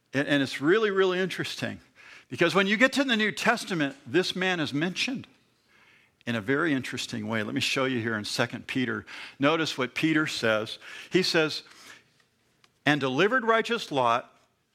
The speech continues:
who was oppressed by the filthy conduct of the wicked." In other words, he didn't like what was going on around him. "For that righteous man," for that righteous man,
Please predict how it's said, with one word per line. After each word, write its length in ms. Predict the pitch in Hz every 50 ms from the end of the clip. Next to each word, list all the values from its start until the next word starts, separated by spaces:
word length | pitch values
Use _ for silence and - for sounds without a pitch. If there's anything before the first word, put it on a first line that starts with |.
| _ _ _
who 140 | - 170 165
was 340 | 160 156 151 147 139 - - -
oppressed 800 | 156 160 143 - - - - 247 262 254 240 - - - - -
by 140 | 143 139 127
the 80 | 131
filthy 320 | - - 165 156 143 156 131
conduct 600 | - - 160 147 143 127 127 131 123 127 - - _ _ _ _ _ _
of 120 | - 117
the 80 | 127 139
wicked." 280 | 139 165 156 - 135 120
In 120 | 131 165
other 120 | 190 202
words, 180 | 180 160 139 -
he 120 | - 233
didn't 240 | 269 277 254 196 170
like 220 | 160 170 196 202 -
what 80 | 190
was 120 | 175 143 -
going 280 | - 160 151 143 135
on 180 | 139 135 131 131
around 320 | 127 131 135 143 156 143
him. 220 | 117 113 101 92 - - - - - - - -
"For 120 | - 151 139
that 240 | 165 214 254 262
righteous 560 | 262 240 247 254 254 247 - - 254 - - -
man," 640 | 190 190 208 226 214 175 147 127 120 127 151 151 - _ _ _ _ _ _ _ _ _ _ _ _ _ _ _ - - - -
for 120 | - - 160
that 240 | 180 220 247 254 233
righteous 540 | 185 208 240 247 247 - 240 202 - -
man, 640 | 170 156 180 202 202 175 143 127 120 120 131 160 139